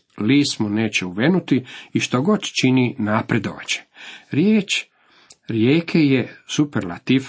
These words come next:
na hebrejskome, radi se o hiperboli za opisivanje obilja. Blagoslovljeni čovjek je zasađen, dano mu je obilje vode i on postaje poput stabla. Božja stabla su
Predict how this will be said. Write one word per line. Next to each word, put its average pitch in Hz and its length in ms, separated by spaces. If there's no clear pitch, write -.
na 113 380
hebrejskome, 139 720
radi 127 280
se 107 200
o 107 340
hiperboli 120 800
za 113 180
opisivanje 110 760
obilja. 107 380
Blagoslovljeni 131 840
čovjek 131 440
je 95 160
zasađen, 143 760
dano 117 380
mu 113 140
je 101 180
obilje 110 520
vode 147 320
i 117 120
on 156 280
postaje 139 540
poput - 360
stabla. - 380
Božja 165 280
stabla 180 400
su 139 240